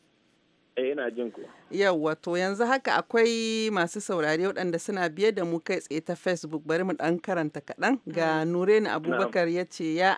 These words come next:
Speaker 2: Allah, ka ƙara tona asirin masu ci da gumin 'yan gudun hijira." Sai Salihu Musa Sadau ya ce, "Mutum mai hankali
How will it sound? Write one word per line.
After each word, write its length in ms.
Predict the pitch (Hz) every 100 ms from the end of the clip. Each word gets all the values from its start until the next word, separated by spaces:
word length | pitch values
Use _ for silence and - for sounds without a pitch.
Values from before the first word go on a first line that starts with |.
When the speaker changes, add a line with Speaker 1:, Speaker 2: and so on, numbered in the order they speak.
| -
Speaker 2:
Allah, 560 | 214 226 214 196 196 196
ka 120 | -
ƙara 480 | - 170 202 196 165
tona 360 | - 190 190 -
asirin 440 | - - 202 202
masu 360 | 196 160 - -
ci 220 | - 202
da 100 | 156
gumin 280 | 139 151 160
'yan 160 | 160 160
gudun 260 | 165 143
hijira." 400 | 147 135 131 139 - _ _ _ _ _ _ _ - _ -
Sai 500 | - 214 220 214 214
Salihu 460 | - 226 226 226 196
Musa 380 | 185 185 196 196
Sadau 380 | 175 156 170
ya 80 | 180
ce, 220 | 190 - 165
"Mutum 400 | 170 - 262 220
mai 220 | 180 165
hankali 720 | 180 226 233 - 160 160 156